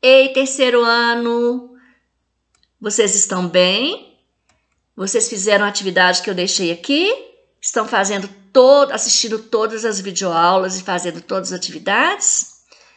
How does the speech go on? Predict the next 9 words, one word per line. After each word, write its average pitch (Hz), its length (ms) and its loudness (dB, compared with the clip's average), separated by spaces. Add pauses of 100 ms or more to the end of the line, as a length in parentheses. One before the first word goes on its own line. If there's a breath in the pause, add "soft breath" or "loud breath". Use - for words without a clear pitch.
(600 soft breath)
Parabéns! 320 920 -4
Eu 214 100 -4
sei 202 160 -6
que 196 80 -8
essa 196 160 -2
turma 226 320 -6
é - 20 -4
muito 180 480 -6
dedicada. 240 880 0